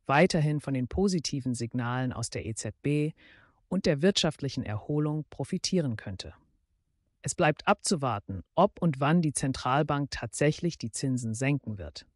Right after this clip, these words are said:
Aber die aktuellen Entwicklungen deuten auf einen insgesamt positiven Trend hin, der dem Aktienmarkt mehr Auftrieb geben könnte. Zusammenfassend lässt sich sagen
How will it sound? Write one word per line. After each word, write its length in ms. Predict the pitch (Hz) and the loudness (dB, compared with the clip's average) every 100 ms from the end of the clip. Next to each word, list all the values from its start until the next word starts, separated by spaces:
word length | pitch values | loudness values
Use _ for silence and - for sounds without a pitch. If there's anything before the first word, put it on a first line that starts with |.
| _ _ _ - | _ _ _ -2
Aber 180 | 151 | 2
die 140 | 156 - | 2 2
aktuellen 560 | 185 - 190 170 190 | 0 2 4 6 6
Entwicklungen 640 | 156 143 170 - 190 170 147 | 4 2 0 2 2 2 4
deuten 340 | 151 156 - | 4 4 0
auf 160 | 143 - | -4 -2
einen 240 | 135 123 | -2 0
insgesamt 680 | 175 202 - 165 160 151 - | 2 2 2 2 2 0 -2
positiven 680 | 180 196 185 - 131 123 | 0 2 0 -2 -2 -2
Trend 360 | - 131 151 - | -2 -2 -2 0
hin, 300 | 170 202 202 - | 0 0 -2 -4
der 100 | 139 | -2
dem 180 | 131 - | -2 -2
Aktienmarkt 720 | 151 - - 151 143 143 _ | -6 -4 -4 -2 -2 -4 _
mehr 260 | 147 170 - | 2 2 2
Auftrieb 580 | 143 160 - - 104 - | 0 -2 -2 -10 -10 -8
geben 320 | 104 92 95 | -10 -8 -10
könnte. 400 | - 90 - 85 _ _ _ _ _ - | -10 -12 -12 -14 _ _ _ _ _ -6
Zusammenfassend 880 | 151 147 175 214 214 196 - 202 156 | 0 4 6 6 6 2 2 0 2
lässt 240 | 156 - | 2 2
sich 180 | 139 - | -4 -2
sagen 540 | 135 131 160 202 220 | 2 2 2 2 0